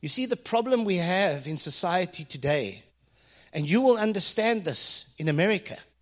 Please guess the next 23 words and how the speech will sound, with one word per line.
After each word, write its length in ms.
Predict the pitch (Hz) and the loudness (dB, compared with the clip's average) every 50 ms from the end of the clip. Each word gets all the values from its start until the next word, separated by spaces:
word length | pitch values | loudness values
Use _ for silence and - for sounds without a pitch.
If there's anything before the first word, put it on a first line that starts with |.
| _ _ _ _ _ _ _ _ _ _ - _ _ _ _ - | _ _ _ _ _ _ _ _ _ _ -20 _ _ _ _ -2
the 100 | 180 175 | -2 2
Bible 460 | - 185 185 226 285 285 381 359 311 | 4 4 6 6 4 4 2 2 2
was 180 | 254 220 - - | 2 2 0 0
thrown 480 | - - 208 233 233 247 247 240 240 - | -2 -2 0 2 4 4 4 2 0 -2
out 240 | 185 185 202 208 214 | 0 2 2 2 2
of 140 | 214 185 170 | 0 -2 -4
the 60 | 165 | -4
schools 720 | - - - - - 226 175 120 95 - - - - - - _ _ _ _ _ _ _ _ _ _ | -2 -2 -2 -2 -2 -2 -4 -4 -4 -6 -8 -8 -8 -8 -12 _ _ _ _ _ _ _ _ _ _
a 60 | - 143 | -6 -2
number 260 | 160 180 190 190 190 | 0 0 2 2 0
of 140 | 175 143 143 | 0 -2 -2
years 320 | 151 170 185 180 147 160 | -2 -2 -2 -2 -2 -4
ago. 200 | 127 113 104 87 71 - - _ _ _ _ _ _ _ _ _ _ _ _ _ _ _ _ _ _ - - - - - - - | -6 -8 -8 -10 -10 -14 -20 _ _ _ _ _ _ _ _ _ _ _ _ _ _ _ _ _ _ -4 -4 -4 -4 -10 -6 -4
The 80 | 202 - | -4 -2
problem 500 | - - 262 294 320 330 302 285 220 185 | 0 4 6 6 6 6 4 2 2 2
is 180 | 185 180 147 | 0 0 0
we 120 | 170 196 190 | 0 0 2
never 340 | 196 220 277 302 330 370 | 4 4 4 2 2 0
substituted 1120 | 370 - - - - - 277 269 - - - - 277 - - - 226 214 - - 233 165 147 | 0 2 2 2 4 4 4 4 2 2 0 0 0 -2 -2 -4 -4 -2 -2 -4 -4 -2 0
that 220 | 180 180 180 - | 0 0 0 -2
with 120 | 180 180 - | -4 -4 -2
something 460 | - - 170 165 165 - 180 185 220 | -2 -2 -2 -2 -4 -6 -4 0 0
else. 460 | 247 220 117 - - - - - | 2 2 0 -2 -6 -8 -10 -10